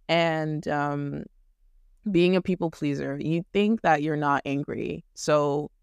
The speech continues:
you go through life and you keep it in and you're just kind of, like, biting your tongue all the time. But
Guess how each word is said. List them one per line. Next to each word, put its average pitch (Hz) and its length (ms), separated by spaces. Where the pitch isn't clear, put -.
you 151 140
go 156 200
through 160 200
life 147 260
and 151 80
you 143 100
keep 147 220
it 139 80
in 139 220
and 139 120
you're 139 120
just 143 240
kind 139 100
of, 139 60
like, 139 220
biting 139 300
your 139 140
tongue 139 300
all 160 140
the 175 120
time. 170 500
But 156 420